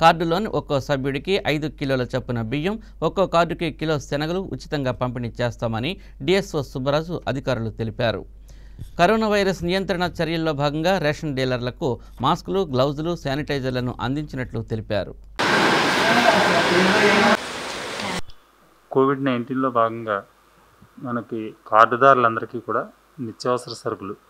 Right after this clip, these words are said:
Speaker 2: ఉచితంగా అందించాలనే ఉద్దేశంతోటి మన రాష్ట్ర, కేంద్ర ప్రభుత్వాలు రెండూ కలిసి ఏప్రిల్, ఆ, నెల నుంచి ప్రతి నెల రెండు సార్లు, ఆ, ని-, ఉచితంగా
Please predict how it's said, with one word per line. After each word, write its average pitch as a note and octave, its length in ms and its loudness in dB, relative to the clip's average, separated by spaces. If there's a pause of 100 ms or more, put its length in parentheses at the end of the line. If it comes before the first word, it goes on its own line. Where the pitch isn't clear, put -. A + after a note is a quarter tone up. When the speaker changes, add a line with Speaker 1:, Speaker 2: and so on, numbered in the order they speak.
(100)
Speaker 2:
ఉచితంగా B2+ 480 -2
అందించాలనే A2+ 600 0
ఉద్దేశంతోటి G#2 760 -8 (720)
మన A#2+ 280 2 (220)
రాష్ట్ర, A#2+ 480 6
కేంద్ర A#2 360 -4
ప్రభుత్వాలు A2 460 -2
రెండూ G#2 200 -8
కలిసి G2+ 360 -12 (800)
ఏప్రిల్, B2 460 2 (640)
ఆ, A#2+ 400 2
నెల A2+ 180 2
నుంచి A2 480 -6 (520)
ప్రతి A2+ 240 0
నెల A#2 260 4 (500)
రెండు A2+ 640 -2 (440)
సార్లు, A2 460 4 (640)
ఆ, A#2+ 320 -4
ని-, B2+ 180 -4
ఉచితంగా B2+ 720 -2